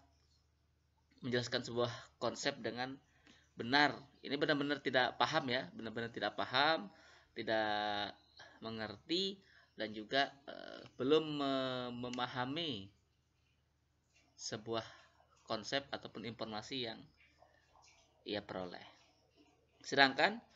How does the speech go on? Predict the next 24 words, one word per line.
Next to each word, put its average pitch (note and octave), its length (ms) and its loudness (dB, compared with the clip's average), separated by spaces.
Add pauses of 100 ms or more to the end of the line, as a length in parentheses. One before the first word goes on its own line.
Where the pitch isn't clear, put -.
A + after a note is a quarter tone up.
(420)
seseorang D#3+ 320 6
dikatakan D#3+ 640 0
paham D3+ 480 0
konsep D3 400 0 (560)
apabila D3+ 400 4
mampu F3+ 320 2
menjelaskan E3+ 640 2
suatu D3+ 320 -2
konsep C#3+ 320 -2
dengan C#3 320 -2
benar, C3+ 320 0 (1500)
menjelaskan B2+ 480 0
konsep B2 320 -4
dengan A#2+ 240 -2
logis A2+ 400 -2 (720)
dan A#2 160 2
jelas C3 400 2
sesuai B2+ 320 -2
dengan A#2+ 320 -6
kaidah A2 320 -2
ilmu A#2+ 320 -4
yang B2+ 160 -6 (640)
telah B2+ 240 6
ditetapkan. C3+ 880 -6